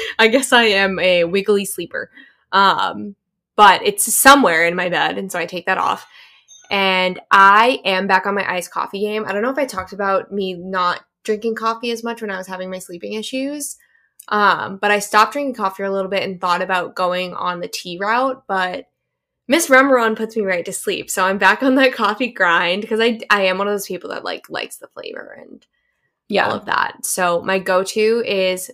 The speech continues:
Speaker 1: the Trader Joe's, one of their cold brew concentrates. Right now it's been the coconut cold brew concentrate 'cause that's, um,
Speaker 2: I like
Speaker 1: seasonal
Speaker 2: that
Speaker 1: for the
Speaker 2: one.
Speaker 1: summer.
Speaker 2: I wish
Speaker 1: It's
Speaker 2: it came in
Speaker 1: so
Speaker 2: the bigger
Speaker 1: good.
Speaker 2: size, though. It only comes in the little
Speaker 1: Yeah,
Speaker 2: one.
Speaker 1: yeah. Um,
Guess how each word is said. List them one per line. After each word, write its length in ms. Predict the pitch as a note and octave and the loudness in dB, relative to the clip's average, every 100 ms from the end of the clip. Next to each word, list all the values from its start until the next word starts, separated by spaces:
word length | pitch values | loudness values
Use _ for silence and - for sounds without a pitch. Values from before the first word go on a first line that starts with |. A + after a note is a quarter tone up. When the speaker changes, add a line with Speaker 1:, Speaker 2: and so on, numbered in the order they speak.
| - | -10
Speaker 1:
the 80 | |
Trader 400 | F#3+ - F#3 F#3+ | -8 -6 -4 -4
Joe's, 340 | F#3+ F#3+ F#3+ F#3 | -2 -2 -2 -4
one 240 | F3+ F3 | -4 -2
of 120 | F#3+ | -2
their 120 | G#3 A3 | -2 -6
cold 420 | A3 F#3+ F#3+ - | -6 -6 -6 -6
brew 140 | F#3 | -8
concentrates. 920 | F3+ - E3 E3+ G3 - A3+ C4 C4 - | -8 -4 -4 -4 -8 -6 -4 -4 -4 -10
Right 180 | G3+ F3 | -6 -4
now 160 | F3+ F3+ | -2 -4
it's 140 | F#3+ | -4
been 220 | - F3+ | -4 -4
the 60 | F3 | -6
coconut 460 | - F3 G3 G3+ - | -10 -10 -6 -6 -4
cold 260 | A3 G#3+ | -6 -4
brew 140 | A3 A3 | -4 -6
concentrate 560 | A3+ A3 A#3 B3 A#3+ | -6 -8 -8 -6 -8
'cause 120 | A3+ G3+ | -6 -6
that's, 340 | E3+ - - _ _ _ _ - | -6 -8 -16 _ _ _ _ 0
um, 240 | G3+ - | 2 2
Speaker 2:
I 20 | |
like 80 | G3 | -2
Speaker 1:
seasonal 440 | - G3 F3 F#3+ F#3 | -4 0 4 4 2
Speaker 2:
that 100 | E3+ | 2
Speaker 1:
for 60 | |
the 100 | F#3 | 0
Speaker 2:
one. 80 | F3+ | 0
Speaker 1:
summer. 420 | F#3 F3 F#3 G3 G3+ | -2 -2 -2 -2 2
Speaker 2:
I 60 | |
wish 140 | A3 B3+ | 4 4
Speaker 1:
It's 100 | D#4+ | 4
Speaker 2:
it 20 | |
came 140 | D4+ | 4
in 80 | C4+ | 6
Speaker 1:
so 60 | A#3 | 4
Speaker 2:
the 60 | |
bigger 200 | G#3 F#3+ F#3+ | 2 0 0
Speaker 1:
good. 40 | |
Speaker 2:
size, 340 | - - - - | -2 -4 -6 -4
though. 300 | D2 D#2 - - | -6 -6 -8 0
It 80 | |
only 160 | G#3+ A3+ | 0 2
comes 220 | A3+ G#3+ | 0 0
in 60 | G3+ | 0
the 100 | F3+ | 2
little 180 | F3 E3+ | 2 4
Speaker 1:
Yeah, 300 | F3+ - F#3 | 6 4 2
Speaker 2:
one. 80 | - | -2
Speaker 1:
yeah. 460 | - F#3 E3+ E3+ F3+ - _ _ _ _ _ _ _ - | -6 0 4 4 2 -6 _ _ _ _ _ _ _ -4
Um, 420 | A#3 A3 F#3+ F3+ | 0 2 2 0